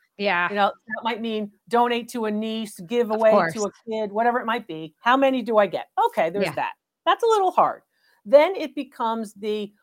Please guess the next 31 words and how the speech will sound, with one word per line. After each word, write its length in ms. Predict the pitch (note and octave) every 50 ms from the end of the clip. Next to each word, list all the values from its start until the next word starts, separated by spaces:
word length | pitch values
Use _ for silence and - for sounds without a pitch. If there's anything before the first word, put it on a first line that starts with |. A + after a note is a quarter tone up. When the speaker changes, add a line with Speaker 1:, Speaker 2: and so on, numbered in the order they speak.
| _
Speaker 2:
what 180 | _ G#3 B3 D4
do 120 | E4+ E4+
I 120 | D4+ A#3+ G#3+
know 340 | G3+ F#3+ G3 G#3 A3 A#3 B3+
I'm 120 | A#3 G3+
going 200 | E3 G3+ G3+ G3+ G#3
to 40 | A#3
use? 560 | A#3+ D4 F4+ A4 A#4+ G4+ - E3+ - - _ _ _ _ _ _ _ _ _ _ _ _ _ _ _ _ _ _ _ _ _ _ _ _ -
I 40 | -
need 140 | B3 D4+
a 60 | D#4 C4
bed. 540 | F#3 D#3+ C4+ E4+ F#4+ F#4+ F4+ F4 D4+ C#4+ - _ _ -
Am 120 | G#3 A3+
I 80 | A3 G#3+
taking 260 | - C4 C4 - D4+
Speaker 1:
Yeah. 100 | C#4+ D4
Speaker 2:
the 60 | A3
bed? 240 | B3 A#3+ C4 D#4 F4 - _ _ _ _ _ _ _
That 120 | - G#3+ G#3
Speaker 1:
No, 220 | A#3 A#3+ A#3 A3
Speaker 2:
kind 40 | F#3
of 60 | F3+
Speaker 1:
I'm 80 | F#3+ F#3+
Speaker 2:
thing. 80 | G3+ _
Speaker 1:
not. 280 | F#3+ F3+ E3 - - - _ _
I'm 100 | G3 G3+
not 180 | G#3+ G3+ G3+ G3+
taking 240 | - G#3 - G#3+
the 40 | G3+ F3
Speaker 2:
Okay. 120 | F3 -
Speaker 1:
bed. 80 | -